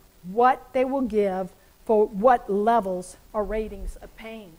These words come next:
So take a look at that and make sure you know mild is one to three and so on. Ask the patient if they relieve the pain. Remember, always reassess that pain, uh, within thirty minutes to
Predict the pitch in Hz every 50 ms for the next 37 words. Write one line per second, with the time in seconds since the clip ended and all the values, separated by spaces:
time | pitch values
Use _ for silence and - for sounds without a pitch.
0 | _ _ _ _ _ _ - - 226 208 202 202 - - 240 233 233 233 226 226
1 | 226 233 208 - - 208 202 196 196 - - 214 214 233 233 233 - - 233 208
2 | 208 202 196 196 190 190 185 180 185 214 - - 220 208 208 208 202 208 208 202
3 | 190 196 190 - 196 185 190 196 180 - - 185 175 180 180 175 175 170 170 -
4 | - - 214 180 175 175 175 170 - _ - _ _ _ _ - - - - _
5 | _ _ - 311 302 339 370 - - 359 - 349 370 349 - 359 359 - - 339
6 | 339 339 339 320 339 349 294 294 339 - - 311 302 247 220 220 220 240 269 277
7 | 269 226 208 214 - - 220 247 254 262 269 277 262 254 240 - - 196 220 262
8 | 302 330 330 320 - - 320 294 294 294 - - 262 269 262 - - 247 247 233
9 | 233 226 226 233 233 - - - _ _ _ _ _ - 220 220 214 208 208 208
10 | 202 202 196 214 220 262 269 - 330 302 285 277 262 247 - 262 254 254 254 254
11 | 247 247 247 254 247 - - - 262 247 220 226